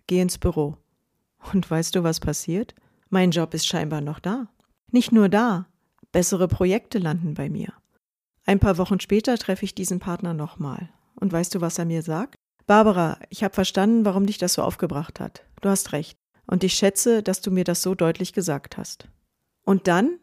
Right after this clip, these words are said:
und jetzt kommt's, gibt mir dieser Mann noch einen Tipp. "Vielleicht könntest du beim nächsten Mal etwas gemäßigter auftreten."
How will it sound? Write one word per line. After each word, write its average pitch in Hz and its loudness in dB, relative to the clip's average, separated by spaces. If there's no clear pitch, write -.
und 180 -2
jetzt 156 -6
kommt's, - -6
gibt - -6
mir 190 6
dieser 175 0
Mann 165 2
noch 208 2
einen 180 -2
Tipp. - -10
"Vielleicht - -4
könntest 233 0
du 196 -2
beim 165 -2
nächsten 190 -4
Mal 180 -2
etwas - -10
gemäßigter - -8
auftreten." - -14